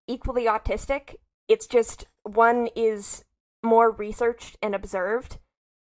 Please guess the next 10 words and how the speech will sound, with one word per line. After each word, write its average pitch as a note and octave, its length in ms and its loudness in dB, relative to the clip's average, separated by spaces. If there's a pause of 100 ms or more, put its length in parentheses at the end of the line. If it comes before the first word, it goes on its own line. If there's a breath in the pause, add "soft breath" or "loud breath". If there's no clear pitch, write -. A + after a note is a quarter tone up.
And A3+ 360 2
you B3+ 280 -4
do D4 240 -2
this C#4 260 -2
thing, A3+ 400 2
like, A3 220 -4
the B3 100 -2
first C#4 400 -2
time B3+ 560 -2 (580)
I'm, A3 360 4